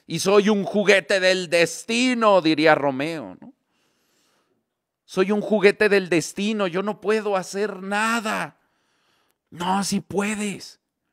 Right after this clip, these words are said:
Reconocer tu propio poder es cansado, es duro, es difícil. Reconocer tu propia responsabilidad, reconocer que tienes la capacidad de cambiar tu vida.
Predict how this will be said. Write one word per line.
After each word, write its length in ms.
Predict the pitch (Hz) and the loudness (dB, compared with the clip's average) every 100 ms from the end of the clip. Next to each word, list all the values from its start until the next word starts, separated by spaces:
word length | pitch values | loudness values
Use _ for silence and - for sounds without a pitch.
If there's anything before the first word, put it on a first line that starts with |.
| _ _ _ _ _ _ _ _ _ _ _ _ _ _ _ _ _ _ _ - | _ _ _ _ _ _ _ _ _ _ _ _ _ _ _ _ _ _ _ -8
Reconocer 800 | 131 170 - 165 156 143 175 180 | 0 0 0 -2 0 -2 -2 -2
tu 180 | 208 | -6
propio 380 | - 185 180 190 | -2 -4 -2 -4
poder 420 | 147 127 156 165 - | -2 0 0 -2 -4
es 320 | 160 170 - | -2 -2 -6
cansado, 800 | - 165 135 117 165 170 151 113 | -12 -10 -8 -10 -12 -12 -12 -12
es 180 | 139 131 | -12 -10
duro, 340 | 131 175 160 | -10 -4 0
es 140 | 120 131 | 0 -2
difícil. 560 | 151 135 185 - - _ _ _ - | -14 -14 -14 -16 -18 _ _ _ -8
Reconocer 600 | 151 151 156 147 156 156 | -4 0 0 0 -2 -2
tu 120 | 175 | -4
propia 300 | 170 160 190 | -2 0 -2
responsabilidad, 880 | 180 - 165 156 127 110 110 135 - | -2 -6 -8 -6 -6 -6 -2 -2 0
reconocer 720 | 143 143 151 143 156 208 - _ _ _ | -4 0 0 0 0 -2 -2 _ _ _
que 100 | 170 | -4
tienes 400 | 165 190 220 233 | -2 -2 0 2
la 100 | 226 | 0
capacidad 480 | 185 - 139 147 160 | 0 0 0 4 2
de 120 | 190 | 2
cambiar 320 | 170 143 156 | 0 2 2
tu 140 | - 151 | 0 -2
vida. 260 | 143 104 | 0 -2